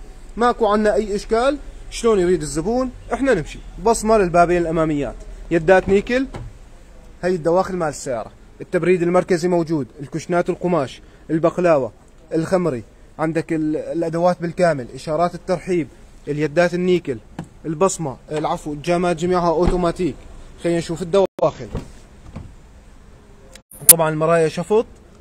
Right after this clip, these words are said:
جميع الجامات أوتوماتيك. عندك هنا تحكمات الستيرن الجهتين، كروس السرعة،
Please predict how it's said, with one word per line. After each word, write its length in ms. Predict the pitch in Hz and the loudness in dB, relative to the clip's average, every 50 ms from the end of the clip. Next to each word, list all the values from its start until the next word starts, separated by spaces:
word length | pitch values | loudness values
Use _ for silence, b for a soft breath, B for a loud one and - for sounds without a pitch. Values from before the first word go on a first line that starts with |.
| - - | -14 -10
جميع 220 | 143 151 165 156 156 | -8 -4 -4 -2 -4
الجامات 400 | 151 139 160 160 160 156 151 165 | -2 -2 -2 0 0 -2 -4 -4
أوتوماتيك. 580 | 156 - 165 156 151 147 - 185 214 240 220 - - - - - - - - | -6 -6 -4 -4 -4 -4 -4 -4 -4 -4 -6 -10 -16 -20 -20 -20 -20 -12 -8
عندك 300 | 151 165 175 175 165 156 | -6 -4 -2 -2 -2 -2
هنا 200 | 165 175 175 170 | 0 0 0 0
تحكمات 580 | 160 - 143 160 156 - - 160 170 160 151 147 | 0 -2 -6 -10 -10 -8 -4 -2 0 0 -2 -4
الستيرن 400 | 139 - - 170 165 160 156 147 | -8 -6 -2 -2 0 0 0 -2
الجهتين، 680 | 131 - 147 139 139 139 - 185 196 214 233 247 254 - - - 156 - - | -4 -6 -6 -6 -6 -4 0 0 2 2 0 -2 -6 -10 -16 -18 -14 -10 -6
كروس 220 | 156 160 156 - | -6 -6 -6 -6
السرعة، 500 | 143 - - 175 180 175 165 170 170 170 | -6 -8 -6 -2 0 0 2 2 0 0